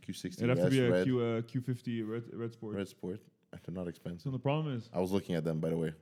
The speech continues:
Speaker 1: They were like,
Speaker 2: go drive them.
Speaker 1: I know, that's the problem. I've driven them.
Speaker 2: The steering wheel.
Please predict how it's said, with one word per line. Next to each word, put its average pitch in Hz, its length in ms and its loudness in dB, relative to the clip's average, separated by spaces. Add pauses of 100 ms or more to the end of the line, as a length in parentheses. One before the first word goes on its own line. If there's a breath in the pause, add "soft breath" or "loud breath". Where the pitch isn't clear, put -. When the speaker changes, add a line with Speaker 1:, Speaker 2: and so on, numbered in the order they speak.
Speaker 1:
They 85 120 -4
were 82 80 0
like, 82 160 0
Speaker 2:
go 147 120 6
drive 135 240 2
them. 113 220 -6 (340)
Speaker 1:
I 147 140 4
know, 175 140 6
that's 156 100 6
the 139 80 4
problem. 165 260 6
I've 104 120 4
driven 127 260 4
them. 95 140 4
Speaker 2:
The 120 80 2
steering 131 320 8
wheel. 113 200 4